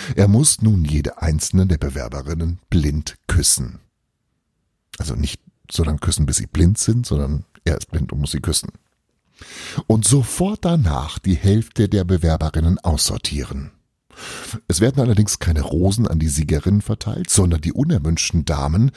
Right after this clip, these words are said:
werden von Sebasti mit einem Schwan zurück in den Bus getrieben. Ein Dutzend Bastpirantinnen sind noch da und wohnen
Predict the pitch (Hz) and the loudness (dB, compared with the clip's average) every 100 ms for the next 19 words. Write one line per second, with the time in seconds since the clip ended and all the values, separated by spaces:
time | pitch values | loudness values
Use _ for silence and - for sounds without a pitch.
0 | - - - 87 85 98 - 92 87 85 | -6 -20 -4 0 0 -2 -2 -2 0 0
1 | 80 82 - 95 85 76 80 76 - 82 | 0 -2 0 2 2 2 0 2 0 0
2 | 80 73 87 110 - - - 80 73 80 | 0 2 2 0 -2 -6 -2 0 0 0
3 | 80 80 - - - - - - 69 64 | 0 0 0 2 2 0 -6 -8 -6 -6
4 | 65 - - _ _ _ _ _ _ _ | -8 -8 -18 _ _ _ _ _ _ _
5 | _ _ _ _ _ _ _ _ _ _ | _ _ _ _ _ _ _ _ _ _
6 | _ - - - - - 92 87 - 123 | _ -20 -20 -20 -4 2 4 4 0 2
7 | - - 73 - - - - _ _ _ | 0 0 -2 -2 -6 -8 -14 _ _ _
8 | - 87 85 - - 76 65 87 - 71 | 0 2 2 0 0 2 0 0 2 2
9 | 73 71 69 52 - - 62 87 - - | 2 0 -2 -4 -4 -2 0 0 -2 -10
10 | - - - 156 - - 76 78 71 78 | -20 -4 2 2 2 2 2 2 2 2
11 | 85 | 0